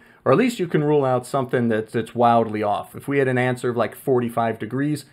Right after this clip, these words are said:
we would know that that's definitely not right. And so now I wanna sum up the three major mistakes, uh, that I see students make all the time for this problem.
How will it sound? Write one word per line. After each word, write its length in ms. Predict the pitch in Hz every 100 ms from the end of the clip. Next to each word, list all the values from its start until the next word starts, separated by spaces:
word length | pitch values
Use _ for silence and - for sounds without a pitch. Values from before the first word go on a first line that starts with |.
| - _ -
we 100 | 220
would 140 | 190
know 200 | 160 143
that 120 | 123
that's 220 | 123 113 110
definitely 400 | 123 123 117 107
not 260 | 107 98
right. 340 | 104 107 - - _ _ _ _ _
And 80 | 127
so 120 | -
now 160 | 160 175
I 20 |
wanna 220 | 160 151
sum 320 | 127 170 165
up 260 | 139 135 -
the 80 | 117
three 380 | - 139 165 165
major 260 | 156 131
mistakes, 640 | 135 123 131 123 117 - - -
uh, 200 | 110 107
that 100 | 110
I 60 |
see 180 | 110 123
students 380 | 117 127 113 -
make 180 | 107 -
all 160 | 113
the 60 | 110
time 320 | - 107 104
for 100 | 104
this 140 | 95
problem. 420 | 95 - - -